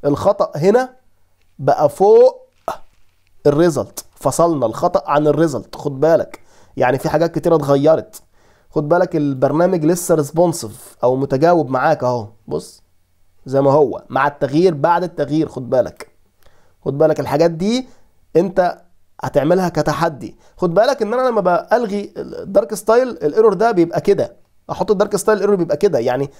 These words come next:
لون الايرور هنا بيبقى بينك علشان يظهر في الغامق، وهنا بيبقى دارك ريد علشان يظهر في الفاتح. خد بالك من دي. بص خد بالك من التغييرات،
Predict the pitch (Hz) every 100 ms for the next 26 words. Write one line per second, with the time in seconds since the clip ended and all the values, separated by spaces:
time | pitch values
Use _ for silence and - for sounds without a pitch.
0 | _ _ 156 196 247 214 208 208 165 165
1 | 196 190 170 - 143 - 143 190 240 214
2 | - - 143 143 175 180 190 170 160 -
3 | 147 170 233 247 - - _ _ - 143
4 | 185 214 180 185 160 175 202 202 170 208
5 | 165 185 139 175 170 180 175 - 170 175
6 | - 139 160 156 - 151 151 160 147 139
7 | 151 - - - - - - - 208 -
8 | - - - 170 170 214 208 175 - 147
9 | 156 165 202 139 -